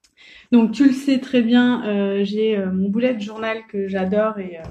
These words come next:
euh, dont je parle à toute personne qui me demande comment je m'organise. Et dans mon journal, bah, il y a une page qui est importante, c'est celle du bilan de l'année. Donc là, je l'ai fait, euh, en forme de mind map. Donc, j'ai pris le temps de faire ça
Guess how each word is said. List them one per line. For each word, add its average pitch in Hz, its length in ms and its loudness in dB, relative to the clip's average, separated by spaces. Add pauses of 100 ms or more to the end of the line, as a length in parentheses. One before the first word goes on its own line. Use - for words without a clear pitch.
(400)
euh, 214 40 -2
dont 214 200 -2
je 233 120 0
parle 240 320 0
à 190 100 0
toute 285 280 -4
personne 233 640 -2
qui 226 160 -2
me 214 100 0
demande 220 380 0
comment 233 240 -2
je 233 120 -6
m'organise. 208 760 0 (580)
Et 302 240 4
dans 240 160 4
mon 285 160 4
journal, 240 380 0
bah, 202 80 0
il 196 60 0
y - 20 0
a 196 40 -2
une 202 120 -4
page 220 180 -8
qui - 80 -14
est 208 40 -8
importante, 208 360 -8
c'est 214 140 -6
celle 240 260 -4
du 202 140 -4
bilan 220 340 -2
de 240 100 4
l'année. 196 300 -2
Donc 226 220 -6 (160)
là, 202 180 2
je 226 120 -6
l'ai 214 100 0
fait, 202 260 -8
euh, 185 160 -10
en 202 60 -20
forme 220 240 -6
de 214 80 -2
mind 202 280 0
map. 254 180 -2 (1120)
Donc, 220 340 0
j'ai 214 140 0
pris 240 200 -4
le 240 60 -6
temps 277 140 -2
de 269 60 -2
faire 226 240 -4
ça 294 600 -2